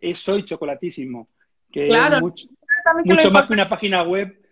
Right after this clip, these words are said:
Speaker 1: que donde, donde hacías recetas.
Speaker 2: <laughs> Donde escribía mi, mis cositas, como yo digo. <laughs>
Speaker 1: ¿Eh?
Speaker 2: Porque al final, cuando empecé el blog, lo empecé, eh, eh, por ayudar a gente a, a saber el, el camino que, que hay que hacer cuando quieres estudiar pastelería.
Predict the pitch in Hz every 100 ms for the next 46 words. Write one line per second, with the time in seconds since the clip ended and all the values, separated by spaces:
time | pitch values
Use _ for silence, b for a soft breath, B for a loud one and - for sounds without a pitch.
0 | _ - 160 160 160 160 165 165 214 185
1 | 170 220 254 330 320 311 392 339 - 440
2 | 359 320 320 311 311 294 320 330 330 320
3 | 302 302 285 330 311 277 277 277 269 302
4 | 320 - 403 - 508 453 381 302 277 277
5 | 285 269 262 - 359 330 311 294 294 294
6 | 302 302 320 403 403 302 269 277 262 285
7 | 349 370 - 247 247 247 240 226 220 -
8 | 185 202 226 214 214 208 208 233 254 254
9 | 294 330 415 370 254 226 214 202 202 208
10 | 214 202 214 233 233 208 202 202 - 190
11 | 233 269 196 196 214 208 196 _ 233 226
12 | 254 254 247 247 240 247 240 247 240 240
13 | 277 277 285 359